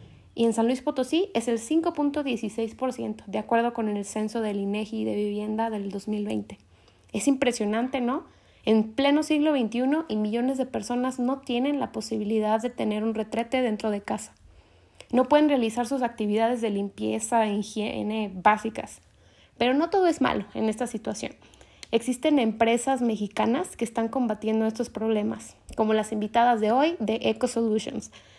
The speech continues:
Tenemos aquí con nosotros a Dulce Hernández, la directora general de la empresa, a Elina Ortega, la ingeniera del producto, y Fátima Vázquez, la encargada de los proyectos de acción social y desarrollo sostenible.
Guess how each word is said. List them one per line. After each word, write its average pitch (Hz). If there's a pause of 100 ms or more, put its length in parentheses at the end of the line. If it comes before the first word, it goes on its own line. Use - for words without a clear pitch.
Tenemos 262
aquí 240
con 233
nosotros 214
a 214
Dulce 220
Hernández, 254
la 208
directora 202
general 214
de 202
la 202
empresa, 233 (600)
a 220
Elina 226
Ortega, 277
la 262
ingeniera 214
del 202
producto, 254 (360)
y 220
Fátima 226
Vázquez, 214
la 226
encargada 233
de 233
los 208
proyectos 214
de 202
acción 226
social 285
y 233
desarrollo 220
sostenible. 214